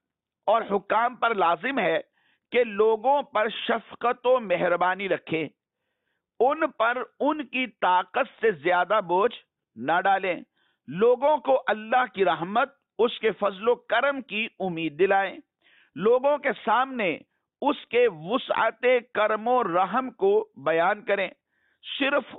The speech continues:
उसकी शाने कहरो जलाल ना बयान करें, ऐसा बर्ताव न करें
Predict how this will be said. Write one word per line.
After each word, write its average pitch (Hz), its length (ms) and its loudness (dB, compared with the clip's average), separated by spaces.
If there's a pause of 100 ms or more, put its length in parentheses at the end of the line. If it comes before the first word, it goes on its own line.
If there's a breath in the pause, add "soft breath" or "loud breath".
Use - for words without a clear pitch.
उसकी 254 560 -2
शाने 214 680 0 (200)
कहरो 220 500 2 (100)
जलाल 185 500 2
ना 262 180 0
बयान 226 340 0
करें, 170 280 0 (360)
ऐसा 240 540 0
बर्ताव 233 640 0
न 170 340 -2
करें 226 360 0